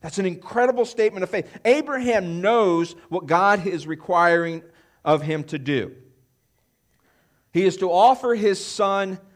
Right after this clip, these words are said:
as a sacrifice. He understands that God has told him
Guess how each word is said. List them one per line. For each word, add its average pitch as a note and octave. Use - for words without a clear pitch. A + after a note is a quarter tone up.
as D#3
a -
sacrifice. D3
He A3+
understands A3+
that C#3+
God F#3+
has F3+
told A#3
him G3+